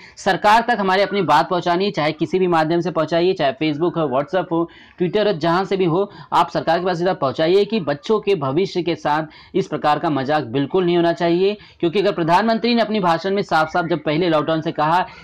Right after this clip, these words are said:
कि दोस्तों जान है तो जहान है, भले ही देश पन्द्रह साल पीछे चला जाए वो चल जाएगा, लेकिन लोगों की जान बचाना उनकी पहली प्राथमिकता है, तो आज भी वो दिन कहाँ गए कि जब बच्चों के एग्जाम्स उनको ज़रूरी है कराना,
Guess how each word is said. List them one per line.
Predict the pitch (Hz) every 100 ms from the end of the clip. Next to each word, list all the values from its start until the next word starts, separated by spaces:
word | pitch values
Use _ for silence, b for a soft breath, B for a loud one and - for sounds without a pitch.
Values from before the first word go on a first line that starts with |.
| -
कि | 190
दोस्तों | 190 190 214 220 - - 147
जान | 123 196 220 196
है | 214 226
तो | 214
जहान | 156 156 170 185
है, | 190
भले | 156 165
ही | 196
देश | 170 185 190
पन्द्रह | 165 165 185
साल | 185 190
पीछे | 180 196
चला | 175 175 175
जाए | 185 190 185 B -
वो | 165 190
चल | 185 175
जाएगा, | 180 180 190
लेकिन | 170 147 175 190 196 - B 131
लोगों | 160 175
की | 185 156
जान | 147 185
बचाना | 180 160 147 156 156 B 156
उनकी | 160 180
पहली | 170 185 233
प्राथमिकता | 180 151 147 143 151
है, | 139 143
तो | 156
आज | 139 160 165
भी | 160 196
वो | 156 165
दिन | 156 180 151 - B -
कहाँ | 151 170 165
गए | 147 156 B B -
कि |
जब | 135 165 147
बच्चों | 151 196 202
के |
एग्जाम्स | 180 123 156 185 165
उनको | 143 160
ज़रूरी | 151 139 156 175
है | 143 147 160 B -
कराना, | 143 135 147